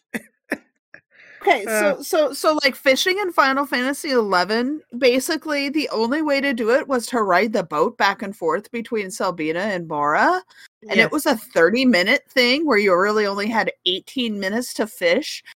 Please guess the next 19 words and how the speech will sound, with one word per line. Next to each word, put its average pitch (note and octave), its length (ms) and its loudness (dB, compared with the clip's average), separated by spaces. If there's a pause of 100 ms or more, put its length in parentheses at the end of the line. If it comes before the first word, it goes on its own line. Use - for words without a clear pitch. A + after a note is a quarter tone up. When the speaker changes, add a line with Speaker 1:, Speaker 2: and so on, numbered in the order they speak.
(200)
Speaker 2:
So - 140 0
you F#4 140 6
basically D#4 640 2
order, B3+ 320 6
like, A#3+ 220 2
an B3 180 -10
extra C#4+ 320 -6
large B3+ 400 0
cheese B3 480 -6
pizza, B3 560 -4
get - 180 -4
really, F3+ 340 0
really B3+ 340 0
high, F#3 680 4
jump F#3 320 -2
on C4 180 2
Ventrilo G3 520 -2
or G3 140 0
TeamSpeak G3 540 -8